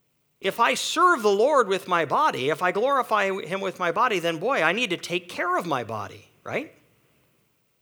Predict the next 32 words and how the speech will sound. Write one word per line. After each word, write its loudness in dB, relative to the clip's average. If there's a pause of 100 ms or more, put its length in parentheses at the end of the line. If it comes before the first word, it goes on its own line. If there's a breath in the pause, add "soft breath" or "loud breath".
(300)
I -6
should -6
probably -2
get -2
enough -2
sleep. -8
I -8
should -14
probably -6
eat -8
healthy. -2
I -10
should -12
probably -4
exercise -6 (300 loud breath)
so 0
that 2
I 2
have -2
full 0
energy, 0 (200 loud breath)
so -2
that 4
I 6
can -2
fully 2
glorify 0
the -4
Lord -2 (680 soft breath)
in -8
my -6
body. -10